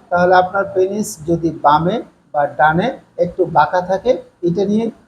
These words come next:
কোনো চিন্তার বিষয় নাই, আপনি নির্দ্বিধায় বিয়ে করতে পারেন, আপনি আপনার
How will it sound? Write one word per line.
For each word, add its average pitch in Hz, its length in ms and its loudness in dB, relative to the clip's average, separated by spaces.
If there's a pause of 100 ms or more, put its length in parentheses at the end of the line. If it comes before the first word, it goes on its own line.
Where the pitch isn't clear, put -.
(140)
কোনো 254 380 6
চিন্তার 226 360 -4
বিষয় 180 300 -4
নাই, 208 220 -8 (200)
আপনি 180 280 -8
নির্দ্বিধায় 175 500 4
বিয়ে 175 260 6
করতে 185 280 -4
পারেন, 220 320 0 (520)
আপনি 190 340 -6
আপনার 208 600 2